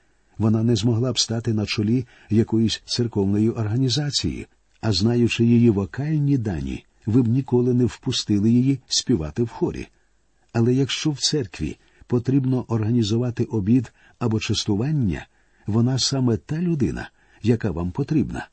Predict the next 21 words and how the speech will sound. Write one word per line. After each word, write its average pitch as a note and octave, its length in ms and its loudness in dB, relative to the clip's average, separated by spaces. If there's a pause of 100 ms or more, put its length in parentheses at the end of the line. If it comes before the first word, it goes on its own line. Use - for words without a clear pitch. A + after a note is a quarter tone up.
(760)
Тому, G2+ 240 0
друзі, G#2+ 400 -2 (200)
служіння B2 640 0
має A#2 260 0
на A2 120 0
увазі G#2+ 440 0
безліч B2 800 -2
різних C3+ 520 -2
дарів. G#2+ 360 -2 (760)
Восьмий B2 360 -4
вірш. - 340 -10 (680)
"Коли A2+ 240 2
втішитель, A2+ 640 0 (420)
на G#2+ 160 0
потішання, G2+ 840 -2 (460)
хто - 260 -2
подає G#2+ 360 2
у G#2+ 120 -2
простоті, A#2 640 -2 (240)
хто G#2+ 260 -4
головує, G2+ 600 0